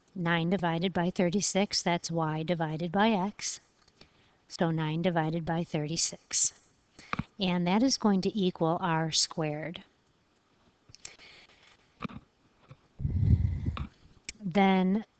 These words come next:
we've got the nine and the thirty-six. So we know that these two numbers multiplied together must equal nine,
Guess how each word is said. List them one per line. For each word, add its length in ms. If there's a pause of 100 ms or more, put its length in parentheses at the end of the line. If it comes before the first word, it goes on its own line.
(280)
we've 240
got 260
the 100
nine 480
and 180
the 60
thirty-six. 1040 (640)
So 280
we 140
know 240
that 300
these 220
two 180
numbers 360
multiplied 640
together 440
must 320
equal 280
nine, 460